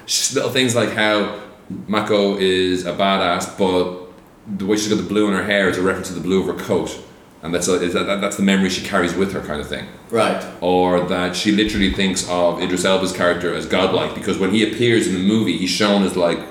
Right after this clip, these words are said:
Speaker 1: sun rays coming out of his head, and, you know, he's the savior, and he's one of the few people to drive a, a thing on its own.
Speaker 2: Right.
Speaker 1: And he's talking about that, and the, and the Russians is another thing where, like, she, they're one of her favorite characters,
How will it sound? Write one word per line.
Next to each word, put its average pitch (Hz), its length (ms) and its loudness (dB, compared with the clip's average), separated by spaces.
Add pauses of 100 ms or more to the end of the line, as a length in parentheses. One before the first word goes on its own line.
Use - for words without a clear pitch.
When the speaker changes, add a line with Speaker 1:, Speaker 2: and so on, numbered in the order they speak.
(120)
Speaker 1:
sun 104 360 2
rays 90 380 0
coming 92 220 -2
out 87 100 2
of 87 80 -4
his 80 120 -6
head, 90 280 0
and, 85 240 -4 (240)
you 95 80 2
know, 90 140 2
he's 87 180 -2
the - 60 -6
savior, 90 340 2
and 90 100 0
he's 98 180 2
one 98 180 2
of 92 80 2
the - 40 -6
few 98 180 0
people 90 220 -2
to 82 60 -8
drive 87 260 0
a, 85 40 -2 (220)
a - 40 -6
thing 87 180 -6
on 76 80 -6
its 80 140 -8
own. 85 280 -4 (160)
Speaker 2:
Right. 95 200 -8
Speaker 1:
And 107 100 2
he's 107 180 2
talking 131 220 2
about 113 100 0
that, 101 200 2
and 98 100 0
the, 95 40 -4
and 95 80 0
the 98 80 2
Russians 110 340 2
is 85 80 -4
another 104 220 0
thing 87 160 -6
where, 87 120 0
like, 87 140 0
she, 104 160 -4
they're 101 180 2
one 98 140 0
of 92 80 2
her 90 60 0
favorite 87 300 0
characters, 131 480 -2